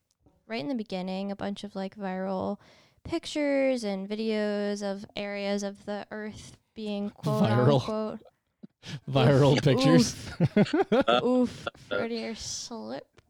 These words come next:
Speaker 1: Um, <laughs> but of, like,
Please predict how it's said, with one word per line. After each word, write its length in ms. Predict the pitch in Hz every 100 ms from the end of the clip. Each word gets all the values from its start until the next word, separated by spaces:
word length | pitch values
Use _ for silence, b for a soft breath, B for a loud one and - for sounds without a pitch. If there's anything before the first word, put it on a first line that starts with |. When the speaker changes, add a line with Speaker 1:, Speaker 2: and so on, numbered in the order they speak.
| -
Speaker 1:
Um, 440 | 226 226 220 226 b b b b b _ _ -
<laughs> 680 | - - - _ - _ -
but 380 | 254 240 220 - _ _ _ _ _ _ _ _ _ _ _ _ _ -
of, 200 | 226 220
like, 340 | 214 208 -